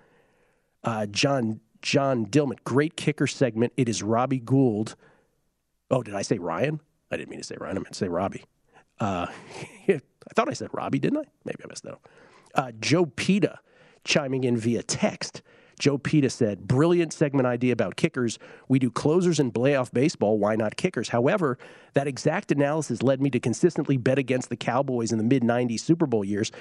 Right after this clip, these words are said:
because of Lynn Elliott, and it never mattered." <laughs> Lynn Elliott reference from Joe Pita.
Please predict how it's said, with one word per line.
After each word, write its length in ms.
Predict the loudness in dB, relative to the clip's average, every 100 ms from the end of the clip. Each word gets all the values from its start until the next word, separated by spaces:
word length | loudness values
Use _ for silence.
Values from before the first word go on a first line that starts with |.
| -4
because 240 | 2 2 0
of 80 |
Lynn 260 | 0 2 4
Elliott, 420 | 2 2 0 0 0
and 100 | 0
it 40 |
never 320 | 2 2 2 -2
mattered." 480 | -2 -2 -4 -8 -12 -14
<laughs> 180 | -20 -4
Lynn 360 | 2 4 2 0
Elliott 360 | -2 0 -2 -4
reference 520 | -6 -8 -8 -12 -14 -16 _ -20 -20 -20 -16
from 160 | -14
Joe 180 | -12 -14
Pita. 360 | -12 -12 -14